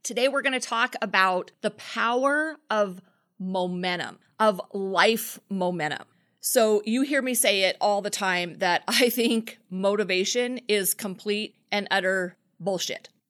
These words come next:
And that isn't because I don't think that we all need to be motivated and that we need to hear some motivational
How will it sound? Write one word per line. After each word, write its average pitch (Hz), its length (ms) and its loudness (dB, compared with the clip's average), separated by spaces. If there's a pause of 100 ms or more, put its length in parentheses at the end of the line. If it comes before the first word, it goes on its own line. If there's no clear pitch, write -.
And 240 280 2
that 262 160 4
isn't 330 260 -2
because 240 600 -2
I 214 120 0
don't 220 380 0
think 214 420 -6
that 190 220 0
we 196 120 0
all 202 340 2
need 196 540 -2
to 220 80 -4
be 170 140 -2
motivated 180 800 0
and 190 160 -2
that 180 140 -2
we 185 160 -4
need 190 480 -4
to 202 60 -4
hear 196 380 -4
some 180 360 -4
motivational 190 960 -2